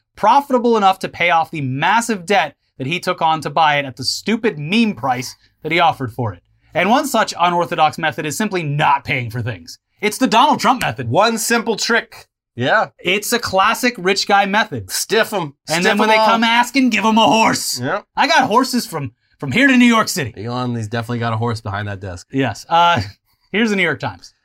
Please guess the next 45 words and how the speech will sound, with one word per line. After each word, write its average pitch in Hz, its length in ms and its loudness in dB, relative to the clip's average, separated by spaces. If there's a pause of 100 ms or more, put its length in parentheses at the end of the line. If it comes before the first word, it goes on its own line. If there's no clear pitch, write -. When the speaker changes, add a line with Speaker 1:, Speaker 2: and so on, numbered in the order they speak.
(140)
Speaker 2:
To 127 120 -8
cut 269 300 0
costs, 190 460 2
Twitter 262 320 0
has 180 260 4
not 220 300 0
paid 214 240 0
rent 170 320 0
for 208 160 0
its 208 160 -4
San 220 240 -2
Francisco 196 420 -2
headquarters 151 600 0
or 330 220 6
any 220 260 0
of 185 60 0
its 156 120 -2
global 156 340 2
offices 139 440 0 (260)
for 247 180 2
weeks, 294 440 0 (200)
three 151 200 0
people 127 280 -2
close 135 280 0
to 131 40 -8
the 117 80 -2
company 113 360 -4
said. 151 320 0 (400)
Twitter 139 300 0
has 143 160 2
also 202 300 2
refused 214 500 -2
to 202 80 -6
pay 196 420 -2
a 160 40 0
one 151 180 -2
hundred 208 400 -2
ninety-seven 165 800 -2
thousand 143 400 0
seven 156 360 -2
hundred 143 280 -2
and 117 80 -6
twenty-five 139 580 -2
dollar 123 280 0
bill 117 360 -4